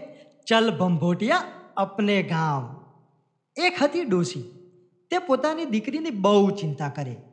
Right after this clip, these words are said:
ચિંતામાં ને ચિંતામાં ડોસી તો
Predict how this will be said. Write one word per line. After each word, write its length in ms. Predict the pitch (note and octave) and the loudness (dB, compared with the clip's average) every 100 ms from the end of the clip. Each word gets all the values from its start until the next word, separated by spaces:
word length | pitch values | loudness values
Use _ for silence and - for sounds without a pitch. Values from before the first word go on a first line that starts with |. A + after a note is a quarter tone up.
| _ _ _ | _ _ _
ચિંતામાં 520 | G#3 G3+ G3+ G#3 F#3 | 2 2 4 2 2
ને 100 | F3 | 0
ચિંતામાં 840 | D#3+ F3 E3 G#3+ A#3 C4+ D3+ - - - F3+ | -2 -2 0 0 2 0 -2 -12 -20 -10 0
ડોસી 340 | F#3 F#3 G#3+ | 2 2 0
તો 480 | A3+ D4 F#3 - - | 0 0 0 -6 -14